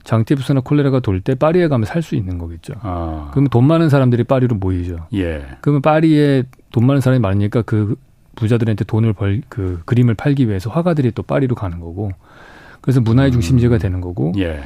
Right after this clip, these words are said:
Speaker 1: 그 사람들이, 돈 많은 사람들이 왔으니까 또 비싸게 돈 들여서 건물 지을 거 아닙니까?
Speaker 2: 예.
Speaker 1: 그러니까 그런 건물이 지금 백 년, 이백 년 지나도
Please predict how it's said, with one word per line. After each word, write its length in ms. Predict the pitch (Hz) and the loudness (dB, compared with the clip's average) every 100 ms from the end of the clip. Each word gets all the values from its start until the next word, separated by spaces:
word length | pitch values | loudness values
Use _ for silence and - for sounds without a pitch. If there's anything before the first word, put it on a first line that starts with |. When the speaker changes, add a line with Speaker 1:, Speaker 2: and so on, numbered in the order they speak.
| - | -6
Speaker 1:
그 120 | - | -2
사람들이, 480 | 151 185 170 165 151 - - | 2 2 2 4 2 0 -4
돈 160 | - 156 | 0 2
많은 140 | 165 | 4
사람들이 200 | 147 156 | 4 4
왔으니까 540 | 123 95 139 123 139 | 2 2 0 0 0
또 100 | 127 | -2
비싸게 380 | 107 117 - 127 | -2 -2 2 2
돈 140 | 120 110 | 2 2
들여서 200 | 113 110 | 0 0
건물 220 | 101 113 | 0 0
지을 220 | - 123 | 0 0
거 120 | 131 | 0
아닙니까? 380 | 107 85 85 123 | -2 -4 -6 -4
Speaker 2:
예. 240 | 92 82 69 - - | -2 -4 -8 -16 -6
Speaker 1:
그러니까 320 | - 160 156 | 0 0 2
그런 300 | 120 123 123 | 2 2 2
건물이 340 | 104 104 113 | 2 0 0
지금 200 | 123 113 | 0 -2
백 160 | 104 107 | 0 2
년, 120 | 120 | 2
이백 220 | 101 113 | 2 2
년 120 | 120 107 | 2 0
지나도 460 | 95 87 104 101 | -2 -6 -4 -6